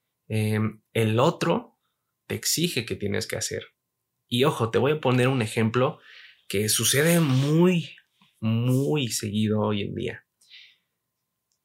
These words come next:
Mucha gente va a entender esta parte en donde esperas este mensaje, esta llamada, este correo,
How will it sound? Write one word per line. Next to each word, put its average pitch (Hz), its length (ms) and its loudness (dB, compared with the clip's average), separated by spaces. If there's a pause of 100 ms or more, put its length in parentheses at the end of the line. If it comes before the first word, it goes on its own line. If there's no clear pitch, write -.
(420)
Mucha 156 240 -2
gente 139 260 2
va 123 60 4
a 120 40 2
entender 110 340 0
esta 107 260 -2
parte 107 300 -2
en 110 120 0
donde 107 600 -2 (1300)
esperas 127 720 0
este 117 560 -2
mensaje, 113 800 -2 (380)
esta 110 240 -4
llamada, 110 720 0 (480)
este 110 280 -4
correo, 113 720 0